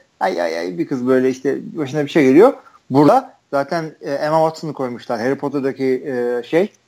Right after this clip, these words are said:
Hermione oynayan kız. Hiç <laughs> şakası yok böyle.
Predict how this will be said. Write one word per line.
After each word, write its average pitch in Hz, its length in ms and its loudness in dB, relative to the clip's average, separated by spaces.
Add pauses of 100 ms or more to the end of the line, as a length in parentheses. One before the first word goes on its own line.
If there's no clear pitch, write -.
(200)
Hermione 131 480 0
oynayan 123 320 -4
kız. 269 160 -6 (600)
Hiç 147 400 2 (400)
<laughs> - 0 -
şakası 151 420 2
yok 185 320 2
böyle. 160 260 0